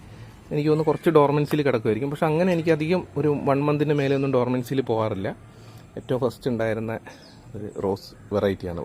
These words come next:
റോസ് കളറുള്ള ലോട്ടസ് വെറൈറ്റിയാണ്. അതിൻ്റെ പേര് എനിക്ക് അത്ര അറിയില്ല, ഞാൻ നോക്കിയിട്ടുണ്ടായിരുന്നില്ല. അപ്പം ഇത് നമുക്ക് വന്നോണ്ട് തന്നെ ഞാനിപ്പം ഇനീഷ്യൽ സ്റ്റേജിലായിട്ടാണ് ചെയ്യുന്നത്. അപ്പോൾ ഇതിൽ ഫ്ലവർ,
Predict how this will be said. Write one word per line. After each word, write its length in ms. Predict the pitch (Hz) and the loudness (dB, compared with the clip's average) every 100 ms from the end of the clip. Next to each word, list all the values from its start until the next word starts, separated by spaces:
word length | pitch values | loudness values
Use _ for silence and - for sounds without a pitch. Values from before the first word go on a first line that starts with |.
| 98 | -4
റോസ് 180 | 95 - | -6 -4
കളറുള്ള 380 | 92 98 92 156 - - - - - 107 | -4 -4 -4 -6 -8 -20 -20 -20 -14 -4
ലോട്ടസ് 280 | 98 - - | -4 -4 -4
വെറൈറ്റിയാണ്. 440 | 98 92 98 90 117 - - - - - | -2 -2 -4 -4 -6 -10 -20 -20 -14 -6
അതിൻ്റെ 240 | 104 110 113 | -2 -2 0
പേര് 200 | 104 113 135 | 0 2 0
എനിക്ക് 160 | 120 110 | -2 -6
അത്ര 180 | - 120 | -4 -4
അറിയില്ല, 220 | 104 101 92 | -2 -6 -6
ഞാൻ 80 | 101 | -6
നോക്കിയിട്ടുണ്ടായിരുന്നില്ല. 640 | 98 98 113 92 85 80 - - - | -6 -4 -4 -4 -6 -10 -14 -10 -6
അപ്പം 140 | - 113 | -4 -2
ഇത് 60 | 110 123 | 0 0
നമുക്ക് 220 | 123 135 120 | 0 2 2
വന്നോണ്ട് 340 | 120 143 147 | 2 4 4
തന്നെ 140 | 127 107 | 2 0
ഞാനിപ്പം 280 | 104 107 127 - - - - - - - - - - - - - | -4 -4 -8 -10 -18 -18 -20 -20 -18 -14 -14 -14 -16 -10 -8 0
ഇനീഷ്യൽ 260 | 151 151 180 - | 2 2 0 2
സ്റ്റേജിലായിട്ടാണ് 640 | 160 160 160 143 139 127 117 | 2 6 4 4 2 0 0
ചെയ്യുന്നത്. 220 | 107 107 | -4 -4
അപ്പോൾ 120 | 113 104 | -4 -2
ഇതിൽ 140 | 120 151 | 0 0
ഫ്ലവർ, 220 | - 139 | 2 2